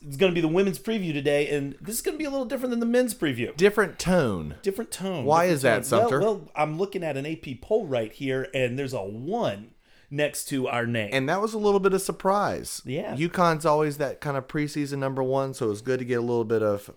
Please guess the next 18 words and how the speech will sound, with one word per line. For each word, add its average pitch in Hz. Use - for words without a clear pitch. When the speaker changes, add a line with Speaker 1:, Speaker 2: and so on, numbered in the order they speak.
Speaker 2:
preseason 113
hype, 113
but 113
also 135
it -
comes 123
with 117
the -
pressure 143
of 90
being 90
number 78
one. 67
Speaker 1:
Yeah, -
fourteen 175
votes, 190
fourteen 175
total 170